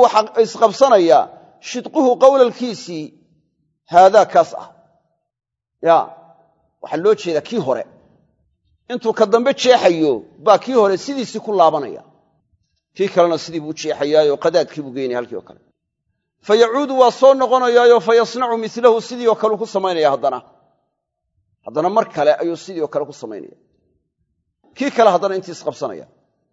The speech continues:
Sidaasuu ku wadaa. Marna kaasuu jeexayaa, markaasaa kii hore isqabsanaya, marna ka kaluu jeexayaa, markaasaa kan isqabsanaya. Sidaasuu ku celcelinaya, ku wadaa. Qultu,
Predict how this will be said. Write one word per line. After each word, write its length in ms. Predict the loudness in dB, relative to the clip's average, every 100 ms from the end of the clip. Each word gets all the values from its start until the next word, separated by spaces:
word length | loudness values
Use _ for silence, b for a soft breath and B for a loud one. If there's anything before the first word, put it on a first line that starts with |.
| _
Sidaasuu 500 | -16 0 2 2 -2
ku 140 | -6 2
wadaa. 300 | 4 4 2 0 -12 _ _ _ _
Marna 300 | -2 0 0
kaasuu 340 | 0 0 -2 -8
jeexayaa, 600 | 0 2 4 4 4 2 -4 -20 _ _ _ _ -6
markaasaa 400 | 0 2 2 0
kii 100 | 0
hore 200 | 2 4
isqabsanaya, 640 | 2 -2 -2 0 2 2
marna 280 | 0 -2 -2
ka 100 | -2
kaluu 240 | -2 -4
jeexayaa, 540 | -2 0 2 2 2 2
markaasaa 360 | 2 -2 0 -2
kan 140 | -4
isqabsanaya. 680 | -6 -8 -6 -2 0 0 -2 -4 _ _ _ _
Sidaasuu 360 | -2 0 2 -2
ku 100 | -8
celcelinaya, 580 | -6 -2 -2 -2 0 -2
ku 120 | -4
wadaa. 220 | -16 -16 _ _ _ _ _ _ _ _ _ _ _ _ _ _
Qultu, 340 | -4 -4 -4